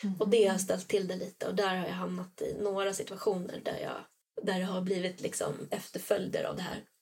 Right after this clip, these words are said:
Speaker 2: Där jag varit så här, "Fan, det här är in-, ingen bra idé, liksom."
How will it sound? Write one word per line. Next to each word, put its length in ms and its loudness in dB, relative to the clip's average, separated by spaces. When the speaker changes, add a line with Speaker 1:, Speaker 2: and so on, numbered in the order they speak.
Speaker 2:
Där 80 -2
jag 80 -2
varit 180 -6
så 80 0
här, 80 -4
"Fan, 160 -4
det 80 -6
här 280 -4
är 140 -6
in-, 280 -6
ingen 520 -2
bra 300 4
idé, 360 2
liksom." 360 -4